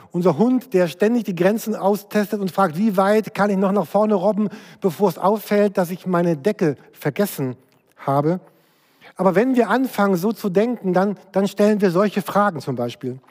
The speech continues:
Wie oft muss ich jemandem vergeben? Wann ist es genug? Oder ich spende meinen Zehnten in die Kirche, aber geht es denn darum, das jetzt von meinem Brutto oder von meinem Netto zu spenden oder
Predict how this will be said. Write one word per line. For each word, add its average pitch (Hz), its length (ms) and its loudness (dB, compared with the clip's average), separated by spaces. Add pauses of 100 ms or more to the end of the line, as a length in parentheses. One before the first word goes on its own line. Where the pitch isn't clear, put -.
(960)
Wie 208 260 0
oft 220 420 -2
muss 208 160 0
ich 214 140 0
jemandem 202 480 0
vergeben? 156 640 0 (520)
Wann 190 220 0
ist 185 160 0
es - 380 -4 (120)
genug? 175 440 0 (1120)
Oder 160 360 2 (920)
ich 196 100 -4
spende 226 340 2
meinen 180 260 0
Zehnten 226 440 0
in 180 140 -2
die 165 160 -4
Kirche, 220 440 0
aber 190 260 2
geht 202 260 0
es 214 80 -2
denn 196 160 0
darum, 190 300 2
das 180 140 0
jetzt 196 140 -4
von 190 120 2
meinem 143 300 0
Brutto 254 320 0
oder 196 260 2
von 165 200 -2
meinem 147 240 0
Netto 208 260 0
zu 226 160 -6
spenden 208 440 -2
oder 190 220 0